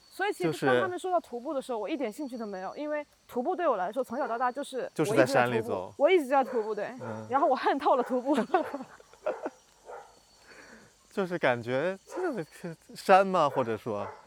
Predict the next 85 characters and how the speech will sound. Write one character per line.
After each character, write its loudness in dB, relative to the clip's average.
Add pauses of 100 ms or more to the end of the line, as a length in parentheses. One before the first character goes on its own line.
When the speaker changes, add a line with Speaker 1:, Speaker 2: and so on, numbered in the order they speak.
Speaker 2:
有 -2
什 -6
么 0
没 -2
见 -8
过？ -18 (960)
Speaker 1:
对 0
啊， 4
他 0
就 -2
从 -4
小 0
到 0
大 -2
一 -2
直 -8
是 -8
生-， -6
<laughs> -20
生 -6
长 0
在 -2
你 -8
的 -10
生 -8
活 -8
里 0
面。 0
Speaker 2:
对， 0
我 -2
理 -8
解。 -14 (640)
Speaker 1:
我 -6
去 -8
年 -4
去 -16
爬 -6
雪 -8
山 -14
的 -8
时 -14
候， -12
Speaker 2:
嗯。 -8 (300)
Speaker 1:
就 -16
是 -8
我 -4
去 -10
年 -4
生-， -6
因 -8
为 -2
我 -2
每 -6
年 -10
生 -14
日 -14
都 -10
要 -10
做 -10
一 -8
件 -12 (140)
不 -10
一 -10
样 -10
的 -12
事 -16
情 -18
嘛， -8
Speaker 2:
啊。 -4
Speaker 1:
然 -10
后 -12
去 -16
年 -10
我 -8
就 -8
一 -8
个 -6
人 -12
去 -12
徒 -12
步 -10
爬 -14
雪 -12
山。 -14
Speaker 2:
嗯。 -8